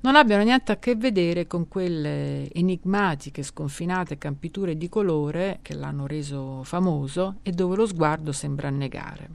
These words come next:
Rochko realizza piuttosto in questi anni una pittura figurativa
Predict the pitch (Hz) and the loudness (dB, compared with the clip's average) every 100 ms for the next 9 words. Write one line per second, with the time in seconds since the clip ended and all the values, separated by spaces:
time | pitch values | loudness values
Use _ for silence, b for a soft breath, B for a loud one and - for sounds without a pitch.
0 | - - B B B B B B B B | -20 -18 B B B B B B B B
1 | B B B - 254 320 - 180 151 - | B B B 2 6 6 4 0 0 -2
2 | 160 180 233 190 160 143 156 - 208 - | -2 2 4 2 0 -4 -2 4 4 2
3 | 165 190 - 247 269 269 185 170 170 - | -4 -4 0 4 4 4 4 2 -2 -4
4 | 190 - 233 190 214 208 208 196 135 123 | -8 -2 0 0 2 2 2 0 -10 -10